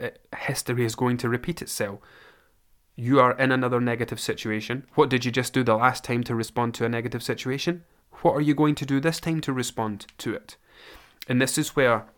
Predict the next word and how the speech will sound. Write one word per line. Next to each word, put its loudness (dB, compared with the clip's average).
<sighs> -4